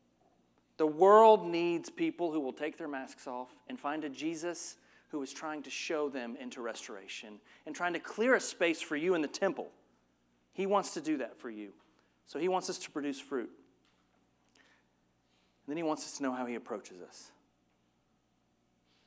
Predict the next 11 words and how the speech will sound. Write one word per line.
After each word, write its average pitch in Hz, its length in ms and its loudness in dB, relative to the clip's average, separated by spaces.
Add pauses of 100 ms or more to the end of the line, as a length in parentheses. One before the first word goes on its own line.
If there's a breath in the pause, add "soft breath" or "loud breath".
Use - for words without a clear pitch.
(140)
Who 233 140 0
are 262 100 2
you 208 180 0
in 175 100 0
this 165 140 -6
passage? - 560 -14 (1500)
Really 262 240 -2
seriously 185 560 4
think 135 200 -6
about 92 260 -12
this. - 300 -16